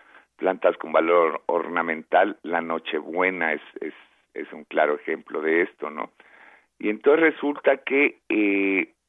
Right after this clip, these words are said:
están, están en riesgo y está en riesgo justo por la presión inmobiliaria. Hay una presión inmobiliaria brutal porque la gente, pues, se quiere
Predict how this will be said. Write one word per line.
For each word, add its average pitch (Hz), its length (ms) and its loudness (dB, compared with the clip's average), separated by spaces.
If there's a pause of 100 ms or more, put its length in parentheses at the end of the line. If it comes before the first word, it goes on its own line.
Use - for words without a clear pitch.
(200)
están, - 480 0
están 160 380 0
en 165 140 -2
riesgo 147 520 0
y 131 80 -6
está 127 220 2
en 139 120 2
riesgo 131 360 0
justo 147 500 -6
por 113 200 -2
la 98 80 2
presión 117 360 -4
inmobiliaria. 117 800 0 (800)
Hay - 140 0
una 117 180 -2
presión 101 340 -4
inmobiliaria 98 600 2
brutal 92 680 0 (340)
porque - 260 -10
la 78 140 -2
gente, - 380 -10
pues, - 200 -20
se - 120 -12
quiere 65 440 -10